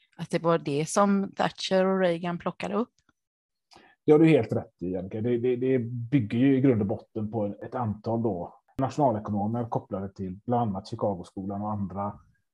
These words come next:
Speaker 2: strömningar, kan man säga, inom, eh, det som vi idag kanske förknippar med den här ny-, nyliberala regimen då. Och Chicagoskolan är ju ett exempel på det och var ju pionjärerna, kan man säga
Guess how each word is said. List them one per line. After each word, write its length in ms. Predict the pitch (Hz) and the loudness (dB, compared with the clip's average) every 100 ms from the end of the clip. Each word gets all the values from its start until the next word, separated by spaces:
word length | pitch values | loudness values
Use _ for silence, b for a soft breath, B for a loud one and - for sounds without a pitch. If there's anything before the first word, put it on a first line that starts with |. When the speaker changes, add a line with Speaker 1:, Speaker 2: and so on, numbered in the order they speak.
| _ | _
Speaker 2:
strömningar, 840 | - - 131 104 92 107 143 131 - | -10 4 4 4 -2 0 0 0 -4
kan 80 | 117 | -8
man 100 | 113 | -6
säga, 320 | 113 104 90 | -6 -8 -8
inom, 420 | 104 98 90 92 | -8 -6 -6 -8
eh, 260 | 95 98 98 _ _ - | -8 -10 -14 _ _ -12
det 180 | 107 | -10
som 160 | 101 101 | -8 -8
vi 80 | 101 | -6
idag 280 | 104 110 107 | -6 -6 -6
kanske 200 | 107 107 | -8 -10
förknippar 440 | - 104 - 113 | -12 -12 -8 -6
med 100 | 113 | -4
den 100 | 104 | -4
här 40 | |
ny-, 220 | 98 120 - | -2 -4 -2
nyliberala 680 | 123 120 98 90 95 104 107 | -2 -2 -2 -6 -8 -6 -6
regimen 380 | 117 95 90 | -6 -8 -6
då. 80 | 113 | -8
Och 160 | 92 90 | -8 -10
Chicagoskolan 580 | 107 107 98 - 107 110 | -6 -4 -6 -6 -6 -4
är 40 | |
ju 40 | |
ett 100 | 98 | -6
exempel 440 | 101 - 95 - 95 | -10 -8 -8 -8 -10
på 120 | 117 | -8
det 120 | 101 | -8
och 220 | 92 98 104 b b _ | -8 -10 -12 b b _
var 140 | 110 | -2
ju 100 | 107 | -2
pionjärerna, 720 | 107 123 107 110 98 90 107 135 | -2 0 0 0 -2 -6 -6 -4
kan 100 | 135 | -2
man 100 | 120 | 0
säga 200 | 120 | -2